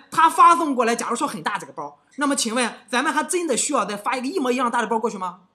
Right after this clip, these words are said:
不用了，咱们只需要应答一下，比方说“OK，我收到了”，可以吧？那么接下来他这个哥们儿呢，就会再发下一个，然后我再应答一下，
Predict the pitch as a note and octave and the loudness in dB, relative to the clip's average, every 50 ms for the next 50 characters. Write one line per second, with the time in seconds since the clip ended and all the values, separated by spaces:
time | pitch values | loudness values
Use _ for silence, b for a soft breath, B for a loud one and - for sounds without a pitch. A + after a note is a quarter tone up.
0 | _ _ _ _ _ _ _ _ _ - D#3+ E3+ A#3 C4 B3 G#3 C#3+ A#2 - - | _ _ _ _ _ _ _ _ _ -12 -8 -6 -6 -4 -4 -6 -8 -8 -8 -6
1 | - A3+ A#3 A#3 F3 D3 - - A#3 A#3+ C4+ C#4 G#3 - B2 C#3 E3+ F#3 F#3 F#3+ | -6 -6 -8 -8 -10 -10 -8 -8 -6 -6 -6 -6 -8 -10 -12 -14 -16 -14 -12 -10
2 | G#3+ B3 C4+ - E4 - G4 - - - - _ _ _ - A3+ - F#4 F4+ D#4+ | -10 -10 -8 -8 -4 -2 0 -2 -2 -4 -10 _ _ _ -10 -8 -6 -4 -2 -2
3 | C4+ - - B B B B B B B - - - D4 D4 C4+ B3+ B3 A#3 - | -4 -4 -8 B B B B B B B -20 -10 -6 -4 -2 0 0 0 -2 -4
4 | - - - _ _ _ _ _ A#3+ C4+ C4+ C4 A3 - C4 B3+ A3+ A#3 G#3 G3 | -10 -20 -20 _ _ _ _ _ -2 0 0 0 0 -2 -2 0 0 2 2 2
5 | G3 G3+ F#3+ - - - _ _ _ - A3 G3+ G3+ G3 F3+ E3+ F3 F#3+ F3+ F3+ | 0 -2 -4 -6 -12 -20 _ _ _ -4 -4 -4 -2 -4 -6 -6 -6 -6 -6 -6
6 | E3+ E3 D#3+ - F3 E3 F3 E3 E3 D3+ - - F3+ E3+ F3 F#3 D#3 C#3 - - | -6 -8 -8 -10 -10 -10 -10 -10 -10 -8 -6 -6 -4 -4 -4 -6 -8 -8 -12 -18
7 | - _ _ _ _ _ _ _ _ _ _ - E3+ F3+ G3+ G#3+ A3+ F#3 E3 D3 | -20 _ _ _ _ _ _ _ _ _ _ -4 -2 0 0 0 0 -4 -6 -6
8 | G#3+ G#3 G#3 F#3+ D#3+ A#2 A2+ A#2 - A#2 - | -6 -8 -8 -10 -12 -14 -16 -16 -20 -20 -20